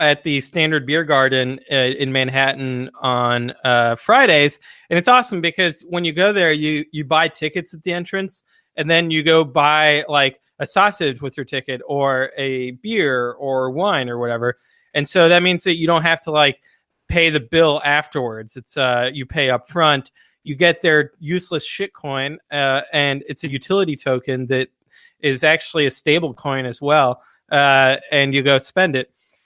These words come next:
But, um, that doesn't really work for the rabbi because that's Shabbos and he, uh, you know, is not out and about hanging out with Bitcoiners on Shabbos. So I was like, "All right, we'll do it on a Sunday,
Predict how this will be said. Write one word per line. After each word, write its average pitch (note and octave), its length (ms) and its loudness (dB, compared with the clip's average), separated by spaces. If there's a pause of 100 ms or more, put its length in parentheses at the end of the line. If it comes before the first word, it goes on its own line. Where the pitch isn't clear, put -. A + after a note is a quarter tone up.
(220)
But, F3 380 4 (100)
um, D#3+ 440 2 (840)
that G#3 160 2
doesn't A3+ 260 -2
really G3 280 2
work D#3+ 460 0
for D3 300 -2
the D#3 80 0
rabbi F#3+ 420 4
because D#3 560 -2 (220)
that's D#3 380 -2
Shabbos E3 560 0
and C#3+ 400 -6
he, D3 520 -8 (280)
uh, C#3 440 2
you D3+ 100 -10
know, C3+ 340 -2
is D3 160 -6
not D3 320 0
out D3 200 0
and D3 100 -8
about C#3 500 2
hanging C#3+ 280 -2
out C3+ 220 0
with B2 120 -8
Bitcoiners C#3 600 -4
on C#3 100 -8
Shabbos. B2 440 -10
So D3+ 340 0 (440)
I D3 40 0
was C#3+ 100 -4
like, D#3+ 100 0
"All A#3+ 100 6
right, G3 180 4
we'll F3 120 0
do F#3 200 2
it F3+ 60 2
on D#3+ 120 6
a C3 100 -4
Sunday, C#3 560 -2